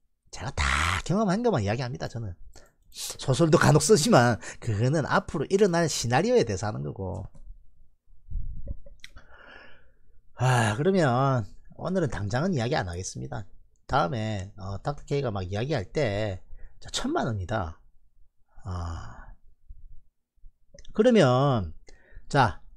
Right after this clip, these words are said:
내일 크게 안 올라가면 팔, 팔만 한 삼천 원에서, 자, 물릴 수 있습니다. 그거 각오할 것 같으면, 아, 오십만 원치만 사보세요. 오십만 원.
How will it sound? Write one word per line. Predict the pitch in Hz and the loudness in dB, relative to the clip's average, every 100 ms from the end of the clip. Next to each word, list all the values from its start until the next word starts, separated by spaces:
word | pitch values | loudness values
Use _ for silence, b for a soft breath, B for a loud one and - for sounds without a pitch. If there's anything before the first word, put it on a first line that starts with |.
| - _ | -20 _
내일 | 147 220 185 156 151 95 - | 6 10 10 10 8 4 -2
크게 | - - 262 262 | -4 0 6 10
안 | 202 117 | 10 8
올라가면 | 135 160 190 180 101 - - - - - - - - - - - - - | 6 6 6 4 0 -6 -18 -20 -20 -20 -16 -14 -16 -18 -20 -20 -20 -10
팔, | - 214 220 - | 4 6 6 4
팔만 | - 214 214 | 2 4 6
한 | 156 | 6
삼천 | - 139 208 | 2 0 2
원에서, | 202 120 117 113 92 - - - - - - - - - - _ - | 2 2 2 2 0 -4 -14 -16 -14 -14 -14 -20 -20 -20 -20 _ -6
자, | 117 | -4
물릴 | 92 110 175 302 | 0 2 4 4
수 | 294 | 2
있습니다. | - 185 226 143 110 147 - - _ - _ - - | 0 0 4 6 4 0 -6 -20 _ -20 _ -20 -6
그거 | 131 185 | 2 2
각오할 | - 170 214 196 | 6 6 8 6
것 | 180 | 4
같으면, | 180 196 190 123 117 98 b b b - | 0 0 0 0 0 -4 b b b -14
아, | - | -10
오십만 | 95 117 226 240 240 | -4 -2 2 2 2
원치만 | - 107 | 0 -6
사보세요. | 104 92 113 | -6 -8 -10
오십만 | 87 87 104 | -10 -10 -10
원. | 95 | -10